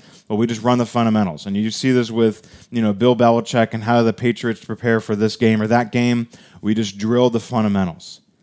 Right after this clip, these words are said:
And I think the reason that they, they always emphasize that rather than, "Well, we ran this special trick play or we ran all these special things,"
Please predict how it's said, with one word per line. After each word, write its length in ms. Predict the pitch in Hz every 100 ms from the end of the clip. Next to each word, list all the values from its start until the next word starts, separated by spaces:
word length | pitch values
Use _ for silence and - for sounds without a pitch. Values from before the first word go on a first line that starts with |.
| _ _ _ _ -
And 80 | 147
I 80 |
think 400 | 135 - 208 220
the 60 | 190
reason 320 | 175 180 160
that 140 | 151 135
they, 120 | 131
they 320 | 120 113 127
always 320 | 131 139 127
emphasize 540 | 127 139 139 120 107 107
that 180 | -
rather 320 | 120 127 120 117
than, 340 | 120 113 107
"Well, 140 | 113
we 140 | 113 117
ran 240 | 123 135
this 120 | 131
special 380 | - - 127 117
trick 320 | - 135 -
play 400 | - 123 117 117
or 60 | 101
we 120 | 104
ran 220 | 110 123
all 80 | 123
these 160 | 117 113
special 320 | - 113 113
things," 440 | - 110 107 101